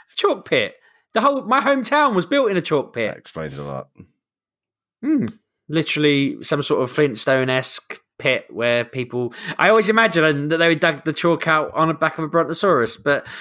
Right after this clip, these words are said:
Speaker 1: it's probably not what happened thinking <laughs> about it. Um, I've only just realised that that's obviously a false memory, a false thought, 'cause it's not realistic. Um,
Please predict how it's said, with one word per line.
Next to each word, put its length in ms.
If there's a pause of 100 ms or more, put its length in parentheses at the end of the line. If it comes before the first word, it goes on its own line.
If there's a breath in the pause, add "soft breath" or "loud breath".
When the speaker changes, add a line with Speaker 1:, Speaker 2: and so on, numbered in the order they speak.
(160 loud breath)
Speaker 1:
it's 80
probably 300
not 120
what 100
happened 360
thinking 360
<laughs> 60
about 300
it. 320 (420 loud breath)
Um, 320
I've 160
only 180
just 240
realised 440
that 60
that's 300
obviously 340
a 60
false 300
memory, 400 (440 loud breath)
a 140
false 420
thought, 540 (320 loud breath)
'cause 220
it's 180
not 160
realistic. 640 (300 loud breath)
Um, 300